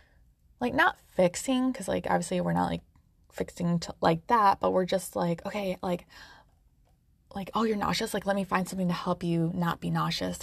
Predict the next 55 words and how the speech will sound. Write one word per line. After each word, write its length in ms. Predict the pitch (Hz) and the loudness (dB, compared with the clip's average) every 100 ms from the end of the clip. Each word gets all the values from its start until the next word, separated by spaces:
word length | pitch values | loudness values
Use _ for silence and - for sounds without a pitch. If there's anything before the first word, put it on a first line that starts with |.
| - | -4
Oh, 320 | 214 208 208 | 2 4 6
like, 120 | 190 180 | 4 0
you 80 | 185 | -2
having 340 | 180 185 180 | -2 0 0
this 180 | 180 185 | 0 2
issue? 480 | - 226 - 254 254 | 2 0 2 4 4
Like, 180 | - 190 | 4 2
let 140 | 190 190 | 2 0
me 80 | |
help 260 | 185 185 180 | -2 -2 0
you 160 | 175 175 | -2 -2
not 260 | 185 170 | -2 -4
have 140 | - 165 | -4 -6
that 120 | - | -6
issue," 300 | 170 165 - | -6 -6 -4
you 120 | 180 | 0
know? 220 | 170 165 196 - - - | 4 4 2 -8 -18 -16
So 160 | - 233 | 4 6
it's 180 | 220 220 | 6 4
not, 240 | 208 202 | 4 4
like, 300 | 202 185 175 | 4 2 2
I 80 | - | -2
don't 100 | 185 | -2
wanna 180 | 185 175 | -2 -4
say, 200 | - - | -4 -6
like, 300 | - 165 165 - 180 _ _ _ _ _ _ _ _ - - - | -4 -6 -8 -12 -14 _ _ _ _ _ _ _ _ -20 -20 -4
in 80 | 202 | 4
a 20 | |
way 140 | 202 196 | 6 6
it's 100 | 175 | 2
kind 280 | - 180 | 0 0
of, 80 | 170 | 2
like, 140 | 190 190 | 0 -2
fixing, 540 | - 214 - 240 233 | -4 -6 -6 -4 -2
you 60 | 240 | 0
know, 180 | 240 | 0
but 160 | 220 180 | 0 0
it's 160 | 175 - | 0 0
not, 240 | 170 175 | 0 2
if 60 | 202 | 2
that 100 | 311 | 0
makes 220 | 359 - | -2 -4
any 160 | 370 | -4
sense, 320 | 359 339 330 320 | -2 -2 -2 0
you 40 | |
know? 160 | 285 262 | 2 6
Like, 220 | 254 226 | 6 8
I 140 | 196 | 8
don't 100 | 214 | 6
know, 80 | 175 | 2
just 180 | 180 - | -2 4
fixing 360 | 269 269 240 | 4 4 -4
just 180 | 214 180 | -2 -2
sounds 300 | 175 175 170 | 0 0 0
like, 280 | - 156 - | -2 -2 -6